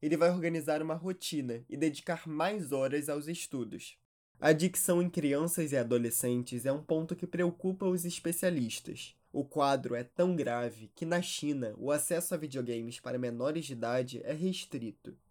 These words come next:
Esse grupo pode jogar somente durante as sextas-feiras, fins de semana e feriados, com horário pré-determinado e limite máximo de três horas semanais.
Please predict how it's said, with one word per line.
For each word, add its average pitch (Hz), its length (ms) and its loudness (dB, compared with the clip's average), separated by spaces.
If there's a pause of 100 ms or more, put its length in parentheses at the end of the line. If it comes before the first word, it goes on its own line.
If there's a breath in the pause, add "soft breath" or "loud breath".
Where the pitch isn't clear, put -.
(120)
Esse 170 280 4
grupo 139 360 -2
pode 139 300 -2
jogar 127 380 -2
somente 123 580 -4
durante 120 420 -4
as 123 120 -6
sextas-feiras, 185 1040 -2
fins 190 240 0
de 190 80 0
semana 135 580 0
e 160 120 -6
feriados, 123 840 0
com - 140 -2
horário 151 360 6
pré-determinado 151 1160 -2
e 151 80 -2
limite 165 380 -2
máximo 143 420 -2
de 147 140 -8
três 165 500 -2
horas 120 300 0
semanais. 139 760 -4